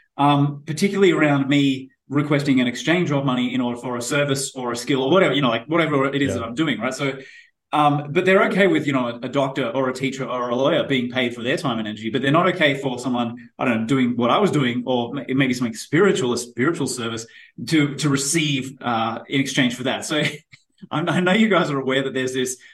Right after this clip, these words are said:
Speaker 1: messed up part of the psyche out there, 'cause you, you get it, uh, occasionally too. What are your, what are your thoughts around this type of thing?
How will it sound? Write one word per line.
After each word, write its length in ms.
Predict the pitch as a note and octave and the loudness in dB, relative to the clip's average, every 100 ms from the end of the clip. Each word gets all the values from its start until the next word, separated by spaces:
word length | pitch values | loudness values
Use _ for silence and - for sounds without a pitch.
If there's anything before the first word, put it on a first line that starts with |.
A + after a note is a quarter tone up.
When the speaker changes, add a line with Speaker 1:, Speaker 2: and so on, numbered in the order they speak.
| - | -6
Speaker 1:
messed 360 | B2+ C#3 C#3+ D3+ | 0 0 0 0
up 160 | C#3 | -2
part 260 | - B2+ C3 | 0 0 0
of 40 | |
the 80 | A2 | -4
psyche 420 | - B2+ B2+ C3+ | -6 -4 -2 0
out 120 | B2+ | 0
there, 120 | C3+ D#3 | 0 -4
'cause 140 | A#2 | -4
you, 120 | C3+ | -4
you 200 | D3+ C#3 | -4 -4
get 160 | C#3 C3+ | -2 -2
it, 180 | B2 - | -4 -2
uh, 200 | A#2+ A#2 | -2 -2
occasionally 420 | B2 B2+ A#2+ A2 | -4 -4 -2 -6
too. 380 | C3 E3 A2+ - - - | -4 -6 -6 -10 -18 -6
What 120 | F3 | -2
are 40 | |
your, 300 | B3 G#3 D#3+ | 2 2 2
what 120 | - B3 | 0 -2
are 20 | |
your 100 | F#3 | -2
thoughts 240 | D#3+ B2+ | -2 -4
around 200 | B2+ A2+ | -2 -2
this 100 | A#2 | -4
type 160 | B2+ A#2 | -6 -6
of 60 | G#2 | -6
thing? 160 | G2 | -8